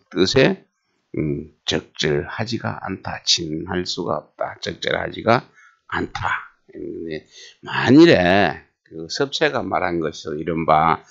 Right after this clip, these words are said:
사람이 하늘과 땅 사이에 있다면, 있다면은, 음, 그 사물과 접하지 않을 수가 없어. 아, 없다고 한 것은 본문에서, 본문의 뜻에서, 어, 적절하지 않다고 한 것이니라.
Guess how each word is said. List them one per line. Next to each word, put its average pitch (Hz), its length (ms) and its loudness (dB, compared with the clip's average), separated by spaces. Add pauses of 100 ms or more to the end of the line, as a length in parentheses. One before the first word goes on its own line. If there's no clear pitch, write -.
(180)
사람이 143 520 4
하늘과 139 720 -2
땅 147 320 4
사이에 113 680 4
있다면, 82 1080 -2 (400)
있다면은, 82 800 -2
음, 104 220 0 (380)
그 139 220 0
사물과 147 720 4
접하지 156 720 0
않을 165 320 4
수가 330 300 4
없어. - 400 -6 (500)
아, - 200 -8 (200)
없다고 80 440 -6
한 - 240 -14
것은 92 260 -8 (360)
본문에서, 76 960 0 (360)
본문의 78 580 -2
뜻에서, 113 580 -6
어, 147 80 -8 (1600)
적절하지 - 840 -6
않다고 - 680 -6
한 - 160 -10
것이니라. - 460 -12